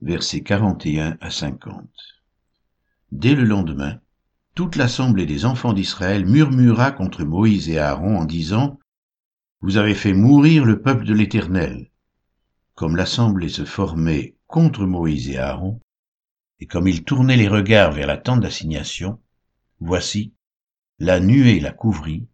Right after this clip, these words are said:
et la gloire de l'Éternel apparut. Moïse et Aaron arrivèrent devant la tente d'assignation,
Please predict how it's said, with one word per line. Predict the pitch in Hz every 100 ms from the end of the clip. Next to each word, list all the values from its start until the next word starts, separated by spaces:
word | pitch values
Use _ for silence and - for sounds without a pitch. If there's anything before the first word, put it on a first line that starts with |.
| _ _ _ _
et | 107
la | 92 80
gloire | 73 87 101 120 131 113
de |
l'Éternel | 101 90 87 76 82 73
apparut. | 69 - 64 62 - _ _ _ _ _ _ _ _ _ _ -
Moïse | 92 113 113 107 78
et | 92
Aaron | 95 98 92 98
arrivèrent | 82 82 95 92 80
devant | 73 76
la | 73
tente | - 110 101
d'assignation, | 78 80 78 73 - - 82 101